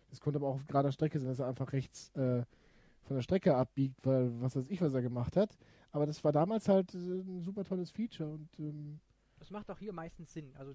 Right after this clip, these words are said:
Speaker 2: das passiert dann in Kurven zum Beispiel. Und man sieht dann, dass jemand sich verkalkuliert hat beim Bremsen zum Beispiel, weil er irgendwie jemanden ausbauen wollte, rausbremsen wollte, dass er dann von der Strecke runtergeflogen ist.
Speaker 1: Und n-, nochmal von meiner Seite zu, <laughs> da reingeschmissen.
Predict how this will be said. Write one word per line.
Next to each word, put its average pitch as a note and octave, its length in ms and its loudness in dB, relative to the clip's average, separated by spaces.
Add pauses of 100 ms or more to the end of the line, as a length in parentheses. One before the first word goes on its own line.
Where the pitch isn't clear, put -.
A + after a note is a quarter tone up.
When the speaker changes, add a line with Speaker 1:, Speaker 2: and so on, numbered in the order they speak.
(120)
Speaker 2:
das D3 140 -16
passiert E3+ 280 -12
dann E3+ 60 -10
in D#3 140 -18
Kurven E3+ 340 -12
zum D3 140 -16
Beispiel. C#3+ 320 -12
Und - 320 -18
man D#3 120 -10
sieht E3 200 -10
dann, D#3 120 -8 (260)
dass D#3 200 -12
jemand D#3 260 -12
sich E3 140 -16
verkalkuliert E3 580 -10
hat D3+ 120 -14
beim D3 120 -12
Bremsen D3 440 -12
zum D3+ 100 -20
Beispiel, C3+ 480 -16
weil C#3 120 -12
er C#3 140 -14 (140)
irgendwie C#3+ 300 -16
jemanden C#3 260 -18
ausbauen D3 540 -16
wollte, C#3+ 340 -12
rausbremsen D3 480 -16
wollte, C#3 380 -14 (200)
dass C#3+ 100 -20
er D3 60 -12
dann C#3 140 -12
von C#3+ 80 -18
der C#3 60 -16
Strecke - 340 -20
runtergeflogen C#3+ 560 -20 (100)
ist. - 120 -20 (340)
Speaker 1:
Und C#3 240 -8
n-, C#3+ 160 -12
nochmal C#3+ 320 -4
von C3+ 140 -2
meiner C#3+ 200 0
Seite D3 300 -2
zu, - 160 -6
<laughs> - 560 -8
da C#3+ 140 6
reingeschmissen. C#3+ 720 0